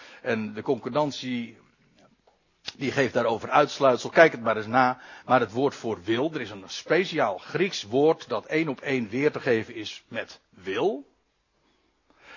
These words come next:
Dat staat hier niet. Er staat hier een ander woord en dat is het woordje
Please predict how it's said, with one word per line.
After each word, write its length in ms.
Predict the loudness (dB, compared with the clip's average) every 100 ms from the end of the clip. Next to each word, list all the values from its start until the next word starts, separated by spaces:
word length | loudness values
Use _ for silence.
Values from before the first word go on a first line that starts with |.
| -20 -20 _ _ _ _ 6
Dat 220 | 6 6
staat 280 | 6 6 6
hier 180 | 0
niet. 340 | 0 -2 -6 -14 -20 _ _ _ _ _ _ _ _ _ _ _ _ _ _ _ _ _ _ _ _ -20 -20 -20 -20 _ _
Er 160 | 2 4
staat 300 | 10 10 10
hier 200 | 2 2
een 120 | 2
ander 300 | 2 2 0
woord 340 | 4 4 2
en 180 | -6 0
dat 180 | 0 0
is 160 | -6
het 100 | -8
woordje 480 | -6 -8 -6 -10 -10